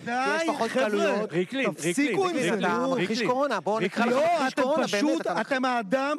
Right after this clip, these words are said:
Speaker 1: הלבן, או האדם השתלטן,
Speaker 2: <laughs>
Speaker 1: שחושבים שיש לו הסבר לכל מה שקורה בעולם. זה מגוחך.
Speaker 3: לא, אבל אנחנו מג-, אנחנו
Speaker 1: זה מגוחך,
Speaker 3: אבל, אבל
Speaker 1: אנשים
Speaker 3: אתה
Speaker 1: הולכים עם
Speaker 3: מגחך את
Speaker 1: מסכות כבר כמה
Speaker 3: עצמך.
Speaker 1: חודשים.
Speaker 3: אני אגיד לך למה אתה
Speaker 1: לא,
Speaker 3: מגחך את
Speaker 1: אתם.
Speaker 3: עצמך.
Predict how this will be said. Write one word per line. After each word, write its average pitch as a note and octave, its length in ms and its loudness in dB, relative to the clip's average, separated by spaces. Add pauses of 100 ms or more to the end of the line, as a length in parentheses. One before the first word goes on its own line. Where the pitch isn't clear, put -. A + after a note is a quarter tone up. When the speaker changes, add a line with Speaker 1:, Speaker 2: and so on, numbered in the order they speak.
Speaker 1:
הלבן, A#3+ 540 -2 (340)
או A#3 120 2
האדם A#3 300 -2
השתלטן, B3 640 -2 (220)
Speaker 2:
<laughs> - 180 -18
Speaker 1:
שחושבים A#3+ 580 -2
שיש C#4 220 -4
לו D4+ 100 -2
הסבר B3 260 -2
לכל B3 240 0
מה C4 100 0
שקורה C#4 300 0
בעולם. D4+ 460 0 (120)
זה B3 140 -4
מגוחך. F#3+ 160 2
Speaker 3:
לא, C4+ 420 2
אבל G#3 140 0
אנחנו A3 220 -4
מג-, A3+ 160 0
אנחנו G#3 220 -2
Speaker 1:
זה D#4 100 0 (100)
מגוחך, C#4+ 220 0
Speaker 3:
אבל, E4+ 260 2
אבל C#4 180 0
Speaker 1:
אנשים B3+ 160 0
Speaker 3:
אתה D#4+ 100 0
Speaker 1:
הולכים D#4 160 -2
עם D#4+ 60 -2
Speaker 3:
מגחך D4+ 180 0
את D4 140 0
Speaker 1:
מסכות D4+ 160 -2
כבר E4 100 0
כמה C4+ 160 0
Speaker 3:
עצמך. D4 140 0
Speaker 1:
חודשים. C4+ 320 -2
Speaker 3:
אני G#3 80 -2
אגיד B3 120 -2
לך B3+ 200 -2
למה A#3 120 0
אתה A3 100 2
Speaker 1:
לא, C#4+ 180 4
Speaker 3:
מגחך B3 160 -2
את C#4 40 2 (100)
Speaker 1:
אתם. B3+ 60 0
Speaker 3:
עצמך. F#3 380 -6